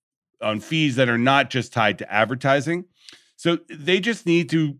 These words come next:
keep these afloat as long as the streaming universe is building up, building up, building up. And hopefully, they think, there will be a transition point where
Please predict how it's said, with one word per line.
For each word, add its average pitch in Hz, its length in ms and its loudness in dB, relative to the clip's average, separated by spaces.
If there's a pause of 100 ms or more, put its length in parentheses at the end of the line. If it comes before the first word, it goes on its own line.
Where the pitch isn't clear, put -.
(140)
keep 160 220 -2
these 143 200 0
afloat 135 580 0 (560)
as 131 180 2
long 147 380 6
as 127 160 -2
the 120 80 -6
streaming 165 440 4
universe 110 520 0
is 101 120 -8
building 117 400 0
up, 110 180 2
building 107 320 0
up, 92 120 -6
building 101 300 -2
up. 143 240 4
And 117 180 0
hopefully, 117 1000 -2 (240)
they 110 120 0
think, 107 400 -4 (180)
there 120 120 4
will 127 120 4
be 127 180 4
a 127 40 0
transition 123 560 -2
point 95 360 -6
where 104 400 0